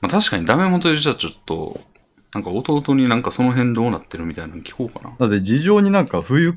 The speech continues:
Speaker 2: 不可解感が結構あるじゃないですか。
Speaker 1: まあ、マジ意味不明っすよね。
Speaker 2: しかも向こうの手、なんか、その手のひら、
Speaker 1: うん。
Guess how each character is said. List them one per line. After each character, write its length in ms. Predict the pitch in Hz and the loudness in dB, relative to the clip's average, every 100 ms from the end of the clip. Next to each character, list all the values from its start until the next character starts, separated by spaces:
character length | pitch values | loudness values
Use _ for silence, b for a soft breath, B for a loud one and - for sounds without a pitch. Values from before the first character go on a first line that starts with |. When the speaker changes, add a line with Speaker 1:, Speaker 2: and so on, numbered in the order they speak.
| - | -6
Speaker 2:
不 160 | - | -4
可 140 | 139 160 | -4 2
解 200 | 185 135 | 4 4
感 220 | 101 90 | 2 0
が 180 | 80 82 | -4 -4
結 240 | - - | -2 -2
構 140 | - 117 | 2 4
あ 60 | |
る 80 | 110 | 4
じ 60 | 90 | 2
ゃ 40 | |
な 80 | 95 | 0
い 40 | |
で 60 | 82 | 0
す 140 | - | -4
か。 80 | 95 | 0
Speaker 1:
ま 300 | 90 87 87 | 2 4 2
あ、 40 | 87 | 4
マ 160 | 104 | 2
ジ 160 | 104 104 | 4 2
意 40 | |
味 120 | 101 90 | 2 0
不 80 | |
明 140 | 82 80 | 0 -2
っ 20 | |
す 160 | - - | -4 -8
よ 100 | 52 | -8
ね。 140 | 50 | -4
Speaker 2:
し 40 | 185 | 6
か 120 | 170 | 8
も 20 | |
向 180 | 139 143 | 8 6
こ 160 | 196 190 | 6 6
う 20 | |
の 140 | 185 | 6
手、 160 | 180 165 | 4 2
な 240 | - 160 | 2 2
ん 60 | 107 | 2
か、 260 | 92 87 - | 0 -2 -6
そ 180 | - 107 | -4 0
の 200 | 101 101 | 2 2
手 100 | 147 | 4
の 140 | 143 107 | 4 4
ひ 100 | 95 | 2
ら、 180 | 90 | 0
Speaker 1:
う 40 | |
ん。 60 | 87 | -2